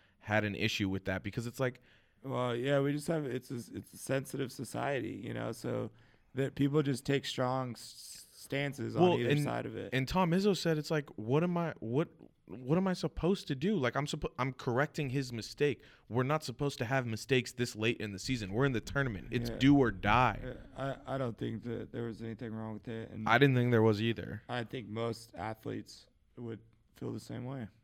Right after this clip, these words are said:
Speaker 1: Yeah, but, uh, he,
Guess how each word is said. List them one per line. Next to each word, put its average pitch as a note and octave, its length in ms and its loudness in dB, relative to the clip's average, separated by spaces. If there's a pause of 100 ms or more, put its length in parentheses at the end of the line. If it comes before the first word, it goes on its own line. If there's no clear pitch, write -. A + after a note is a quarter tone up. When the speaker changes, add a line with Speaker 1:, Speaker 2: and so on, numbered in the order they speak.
(440)
Speaker 1:
Yeah, C3 320 0 (320)
but, F#2+ 320 -2
uh, E2+ 500 -6 (220)
he, G2+ 560 -6